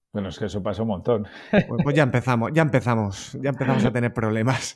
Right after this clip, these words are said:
Speaker 1: Sí, sí.
Speaker 2: ¿Cuánto tiempo se hizo esa experiencia del método? Una semana.
Speaker 1: <laughs> Bueno, o peor, eso, esto, esto también es muy inhabitual. Se hacen, se, se coge un grupo de estudiantes y se coge un grupo de docentes voluntarios y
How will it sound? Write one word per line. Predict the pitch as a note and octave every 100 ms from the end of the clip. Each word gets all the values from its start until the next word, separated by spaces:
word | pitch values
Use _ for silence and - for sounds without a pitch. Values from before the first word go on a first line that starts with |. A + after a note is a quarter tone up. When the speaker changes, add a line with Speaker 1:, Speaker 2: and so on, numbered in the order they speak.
| -
Speaker 1:
Sí, | A2+
sí. | - G2 E2+ -
Speaker 2:
¿Cuánto | D#3+ E3 F3
tiempo | F3 E3
se | D3+
hizo | E3 D3+
esa | D#3
experiencia | - D#3 D#3 D3+
del | B2+
método? | E3 C#3+ A#2+ G2+ G2 -
Una | C#3+ C3+
semana. | B2 A2 G#2 G2
Speaker 1:
<laughs> | - - - _ _ _ _ _ _ _ -
Bueno, | C#3+ C3+
o | A#2+
peor, | A2+ A#2 C3+ G#2+
eso, | A2 -
esto, | A#2+ C#3
esto | B2 C#3+
también | B2+ C3
es | B2
muy | B2
inhabitual. | A2+ A2+ G#2 A#2 F#2+
Se | A#2
hacen, | C3+ C#3+ C3 - - -
se, | - A#2 -
se | - A#2+
coge | C#3+ -
un | B2+
grupo | B2+ C#3+ D3
de | C#3+
estudiantes | C#3+ C#3 D3 D3 C#3 D#3
y | -
se | G#2+ A2
coge | - A2+
un | G#2+
grupo | B2+ C3 C3
de | B2+
docentes | A#2+ C#3 B2+ G#2
voluntarios | G2+ B2+ C3 C#3 B2+ C#3+ D3
y | G#2